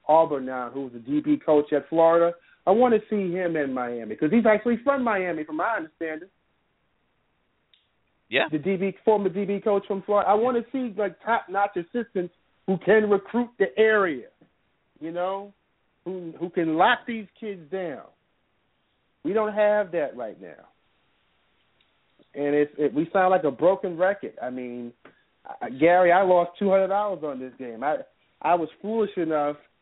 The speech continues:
Speaker 1: to, to bet my money on change with this program.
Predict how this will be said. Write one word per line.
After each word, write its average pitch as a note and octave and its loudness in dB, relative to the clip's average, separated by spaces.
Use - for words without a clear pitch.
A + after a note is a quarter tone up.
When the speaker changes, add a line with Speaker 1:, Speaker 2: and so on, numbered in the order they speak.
Speaker 1:
to, C3+ -2
to C#3 2
bet E3+ 0
my E3 -2
money D#3 -2
on C3+ -6
change F#3 0
with B2+ -6
this B2 -2
program. F#2 0